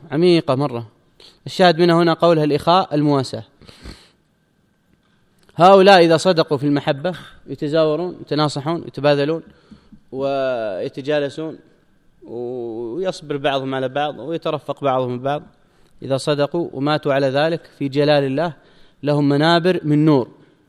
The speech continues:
ليست من ذهب ولا من فضة، بل أعلى من ذلك، منابر من نور على يمين ال-، العرش، على يمين الرحمن. هذه المنابر وهذه ال-، الأماكن التي يمنحهم الله إياها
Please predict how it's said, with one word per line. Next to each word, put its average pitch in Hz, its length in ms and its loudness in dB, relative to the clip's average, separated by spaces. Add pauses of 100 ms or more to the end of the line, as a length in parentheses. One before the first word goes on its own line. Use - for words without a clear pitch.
(180)
ليست 151 300 -2
من 147 140 2
ذهب 151 300 2 (680)
ولا 147 240 2
من 143 160 2
فضة، 143 340 -4 (220)
بل 147 160 -2
أعلى 156 260 2
من 131 140 -4
ذلك، 110 260 -8 (200)
منابر 151 460 -4
من 131 180 0
نور 120 200 -2 (880)
على 139 220 -4
يمين 165 260 -4
ال-، 143 200 -8
العرش، 113 520 -10 (320)
على 131 180 -8
يمين 147 180 -4
الرحمن. 139 460 -10 (1000)
هذه 160 200 -2
المنابر 160 540 -6 (280)
وهذه 147 300 -6
ال-، 139 200 -6
الأماكن 135 720 -8
التي 127 420 -10
يمنحهم 135 480 -10
الله 139 180 -6
إياها 139 400 -6